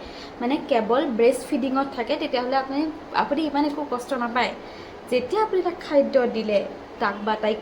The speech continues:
খাদ্য দিলে, বিহু তেতিয়াৰ পৰাই আৰম্ভ হয়। আৰু আপুনি বিশ্বাস কৰক গাইজ, মই যিদিনাখন ৱেইট মেচিনটো আনিছিলোঁ, তেতিয়ালৈকে মোৰ ৱেইটটো বাঢ়ি আছিলে।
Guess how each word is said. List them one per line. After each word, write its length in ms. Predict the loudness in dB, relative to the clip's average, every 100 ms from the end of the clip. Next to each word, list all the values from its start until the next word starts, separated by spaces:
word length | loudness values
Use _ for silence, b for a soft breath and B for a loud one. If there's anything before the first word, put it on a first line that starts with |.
| -4
খাদ্য 240 | -4 0 2
দিলে, 280 | 2 2 2 2 -4 -14 -16 -12 -6
বিহু 240 | -4 -2
তেতিয়াৰ 300 | -2 0 2 2
পৰাই 140 | 2
আৰম্ভ 200 | 2 0 -4 -6
হয়। 160 | -8 -10 -14 B B B B B -10
আৰু 360 | -4 -2 0 2 2
আপুনি 360 | 2 2 0 -2 -4
বিশ্বাস 400 | -4 2 2 2 2
কৰক 240 | 4 2 2
গাইজ, 400 | 2 2 2 0 -4
মই 180 | -2 0
যিদিনাখন 420 | 0 0 -2 -4 -4
ৱেইট 160 | -4 -2
মেচিনটো 320 | -4 -4 -4
আনিছিলোঁ, 300 | -4 -6 -6 0
তেতিয়ালৈকে 380 | 0 2 0 0
মোৰ 160 | -2
ৱেইটটো 220 | 0 0
বাঢ়ি 280 | 0 0 0
আছিলে। 280 | -2 0 -2